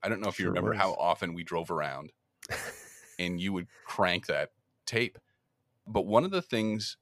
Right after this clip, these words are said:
Speaker 1: that was, we've talked about this before many times. We've talked about the meaning of a song changing the overall feel or your reaction to a song.
Speaker 2: Yep.
Speaker 1: When I inevitably, finally sat down and learned what the lyrics were to that song,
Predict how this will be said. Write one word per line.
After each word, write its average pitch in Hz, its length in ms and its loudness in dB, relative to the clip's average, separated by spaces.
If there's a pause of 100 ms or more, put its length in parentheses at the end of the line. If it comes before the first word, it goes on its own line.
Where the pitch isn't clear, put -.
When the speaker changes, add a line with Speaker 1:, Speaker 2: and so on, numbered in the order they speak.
(300)
Speaker 1:
that 95 160 0
was, 95 320 -4
we've 135 160 -2
talked 180 240 0
about 170 180 0
this 123 120 -4
before 90 440 2
many 110 420 2
times. 71 540 -10
We've 107 160 -8
talked 110 280 -2
about 87 200 0 (140)
the 95 120 -2
meaning 98 400 -2
of 95 80 -2
a 95 40 0
song 90 440 0
changing 87 440 -4
the 85 100 -4
overall 82 380 -2
feel 87 420 -6
or - 20 -4
your 71 200 -6
reaction 71 560 -6
to 82 180 -8
a 90 40 -4
song. 92 320 -4 (480)
Speaker 2:
Yep. - 220 2 (380)
Speaker 1:
When 104 160 0
I 95 180 0 (360)
inevitably, 98 760 0 (100)
finally 113 880 -2
sat 95 340 2
down 85 240 -4
and 80 100 -6
learned 82 360 -6
what 92 140 -4
the - 80 -14
lyrics 80 380 -10
were 104 120 -2
to 110 60 -2
that 110 220 0
song, 123 260 -2